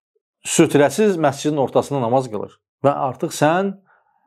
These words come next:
artıq qorumanı götürmədin. Ona görə əfzəldir ki, sən sütrəni götürəsən. Çünki təhlükələrdən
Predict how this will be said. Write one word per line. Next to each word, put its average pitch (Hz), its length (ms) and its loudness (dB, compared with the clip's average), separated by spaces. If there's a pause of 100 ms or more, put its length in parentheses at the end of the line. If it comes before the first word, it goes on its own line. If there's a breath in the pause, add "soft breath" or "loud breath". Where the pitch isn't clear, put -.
(460)
artıq 117 320 2
qorumanı 117 480 2
götürmədin. 131 640 -2 (560)
Ona 131 240 2
görə 110 240 2 (2000)
əfzəldir 123 640 4
ki, 127 180 2 (1040)
sən 156 400 2 (1120)
sütrəni 131 480 2
götürəsən. 123 560 2 (480)
Çünki 127 300 0
təhlükələrdən 123 960 0